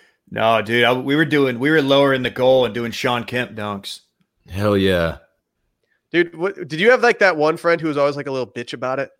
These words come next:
Speaker 3: Like, he didn't wanna lower it. And he was like, "Dude, no, my dad will get pissed. Like, what if I, like, what if I break it?"
Speaker 1: Well, 'cause it's
Speaker 3: Shut
Speaker 1: kind of
Speaker 3: up.
Speaker 1: a pa-, it used to be a pain in the ass to lower it and raise it.
Speaker 3: Yeah, you used to have, like, a broomstick, and then you have to, like, turn it.
Speaker 1: Yeah.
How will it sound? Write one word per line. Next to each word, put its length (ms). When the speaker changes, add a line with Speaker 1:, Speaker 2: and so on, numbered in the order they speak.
Speaker 3:
Like, 120
he 100
didn't 160
wanna 220
lower 340
it. 100
And 80
he 80
was 80
like, 140
"Dude, 240
no, 160
my 120
dad 240
will 100
get 260
pissed. 340
Like, 120
what 160
if 100
I, 120
like, 180
what 120
if 80
I 60
break 320
it?" 140
Speaker 1:
Well, 100
'cause 180
it's 80
Speaker 3:
Shut 80
Speaker 1:
kind 140
of 60
Speaker 3:
up. 140
Speaker 1:
a 80
pa-, 100
it 100
used 240
to 80
be 100
a 40
pain 260
in 100
the 140
ass 260
to 100
lower 340
it 80
and 140
raise 280
it. 140
Speaker 3:
Yeah, 140
you 100
used 120
to 40
have, 100
like, 100
a 40
broomstick, 640
and 80
then 80
you 80
have 100
to, 80
like, 180
turn 300
it. 40
Speaker 1:
Yeah. 320